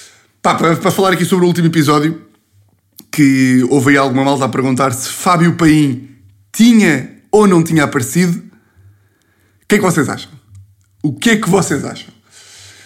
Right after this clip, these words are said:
Acham que apareceu? Acham que o homem que faltou a todos os treinos do Sporting, do Chelsea, que perdeu uma carreira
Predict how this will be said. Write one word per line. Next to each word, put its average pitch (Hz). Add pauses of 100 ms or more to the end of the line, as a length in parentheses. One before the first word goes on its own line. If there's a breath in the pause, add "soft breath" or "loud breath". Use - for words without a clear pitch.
(760 soft breath)
Acham 202
que 190
apareceu? 180 (500 soft breath)
Acham 165
que 185
o 180
homem 185 (760)
que -
faltou 165
a 160 (160)
todos 208
os 160
treinos 175
do 151
Sporting, 170
do 143
Chelsea, 160 (420 loud breath)
que -
perdeu 214
uma 269
carreira 214